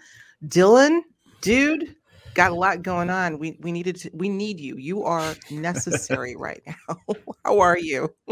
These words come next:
Speaker 2: I'm good. I'm very good. Yeah, this is crazy times, but, uh, blessed.
Speaker 1: <laughs> Crazy,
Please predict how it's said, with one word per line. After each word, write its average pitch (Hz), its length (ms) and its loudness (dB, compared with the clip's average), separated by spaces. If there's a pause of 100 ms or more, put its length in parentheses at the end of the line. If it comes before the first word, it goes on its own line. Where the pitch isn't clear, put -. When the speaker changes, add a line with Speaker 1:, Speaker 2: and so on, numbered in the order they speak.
(160)
Speaker 2:
I'm 127 120 8
good. 117 360 10
I'm 110 100 2
very 120 220 8
good. 104 320 0
Yeah, 120 220 4
this 113 100 -4
is 120 100 -6
crazy 117 400 4
times, 110 380 -2
but, 104 320 -4
uh, 98 380 -4 (180)
blessed. - 480 -2 (380)
Speaker 1:
<laughs> - 420 -20
Crazy, 185 580 -6